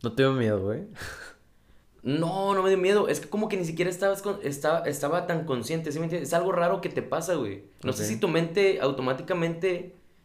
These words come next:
Speaker 2: como que se bloquea o no sé qué
Speaker 1: Por,
Speaker 2: pedo,
Speaker 1: por
Speaker 2: güey.
Speaker 1: ser algo tan insólito.
Speaker 2: Exactamente.
Speaker 1: Puede ser un shock, a lo mejor.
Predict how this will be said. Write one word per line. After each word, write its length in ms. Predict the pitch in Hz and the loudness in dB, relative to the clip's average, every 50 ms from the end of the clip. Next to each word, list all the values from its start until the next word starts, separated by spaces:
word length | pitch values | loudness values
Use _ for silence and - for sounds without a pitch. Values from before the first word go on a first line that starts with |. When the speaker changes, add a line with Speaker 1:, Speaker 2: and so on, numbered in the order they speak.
| _ _ | _ _
Speaker 2:
como 200 | - 127 131 127 | -4 -2 -2 -2
que 80 | 127 131 | -2 -2
se 140 | 107 135 127 | -2 -2 -2
bloquea 880 | 117 127 123 117 117 - - 139 151 160 180 190 190 196 - - - - - | 0 0 0 0 -2 -2 -2 -2 0 0 2 0 -2 -2 -4 -10 -18 -14 -6
o 100 | - 117 | -2 -2
no 180 | 117 120 120 131 | 0 0 0 -2
sé 160 | - 170 160 | -4 -6 -2
qué 80 | - - | 2 4
Speaker 1:
Por, 140 | 123 117 | 4 6
Speaker 2:
pedo, 240 | - 147 147 156 - 123 | 6 6 6 6 6 4
Speaker 1:
por 60 | 120 120 | 4 6
Speaker 2:
güey. 100 | - 127 | 6 8
Speaker 1:
ser 100 | 127 127 | 8 8
algo 240 | 127 127 127 131 | 8 8 6 4
tan 160 | 127 131 123 117 | 4 2 0 0
insólito. 420 | 110 110 110 127 120 120 113 - - | 0 -2 0 0 0 0 0 0 0
Speaker 2:
Exactamente. 880 | 113 113 110 - 110 117 - - 123 123 127 135 147 143 - 123 - - - | 0 0 0 -2 -4 -6 -4 -4 -2 0 0 0 -2 -2 -4 -4 -6 -2 2
Speaker 1:
Puede 160 | - 156 170 | 2 2 4
ser 160 | - 180 175 | 4 2 2
un 80 | 196 202 | 2 2
shock, 340 | - - 131 135 - - 135 | 0 0 -2 -2 -2 -4 -8
a 60 | 123 | -6
lo 100 | 117 113 | -6 -6
mejor. 240 | 110 110 117 143 | -6 -8 -8 -10